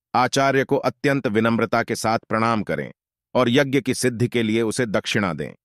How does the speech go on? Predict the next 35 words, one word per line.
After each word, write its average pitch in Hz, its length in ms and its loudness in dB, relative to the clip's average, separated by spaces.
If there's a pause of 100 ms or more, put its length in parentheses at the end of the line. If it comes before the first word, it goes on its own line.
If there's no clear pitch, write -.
(500)
इस 175 140 2
प्रकार 160 360 2
बताई 135 340 2
हुई 127 180 2
विधि 117 260 2
के 131 120 0
अनुसार 117 480 0
जो 113 140 0
व्यक्ति 120 340 0
व्रत 104 220 0
करता 120 360 0
है, 117 180 0 (400)
उसके 143 280 2
सब 160 280 0
मनोरथ 131 420 2
सिद्ध 110 340 -2
होते 90 300 -2
हैं। 69 160 -10 (500)
इसमें 151 280 2
तनिक 143 360 0
भी 147 100 2
संदेह 120 420 2
नहीं 113 260 0
है। 80 160 -6 (520)
इन 147 140 4
नौ 143 240 4
दिनों 135 240 2
में 127 180 2
जो 123 180 4
कुछ 120 240 -2
दान 123 300 2
आदि 117 240 2
दिया 110 220 2
जाता 110 340 2
है, 120 180 2